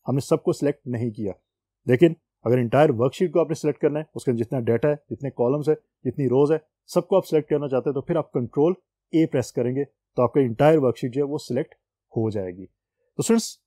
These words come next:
आज के लेक्चर के अंदर हमने basically ये देखा कि हमने अगर सिलेक्शन करनी हो डिफरेंट रेंजेस की, रोज की, कॉलम्स की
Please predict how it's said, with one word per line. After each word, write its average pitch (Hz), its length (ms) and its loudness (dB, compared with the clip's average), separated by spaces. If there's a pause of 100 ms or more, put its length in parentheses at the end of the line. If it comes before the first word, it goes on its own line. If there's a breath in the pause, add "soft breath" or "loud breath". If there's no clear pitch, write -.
(120)
आज 165 200 8
के 208 100 0
लेक्चर 170 300 -2
के 151 80 -10
अंदर 143 200 -4
हमने 127 240 -6
basically 139 340 -2
ये 131 80 -2
देखा 117 280 -6
कि - 400 -14
हमने 143 200 -2
अगर 143 140 -2
सिलेक्शन 143 480 -4
करनी 107 240 -2
हो 98 160 -12 (400)
डिफरेंट 107 340 -6
रेंजेस 123 280 -4
की, 147 120 -6 (480)
रोज 123 280 2
की, 147 160 -4 (340)
कॉलम्स 127 300 -2
की 143 100 -2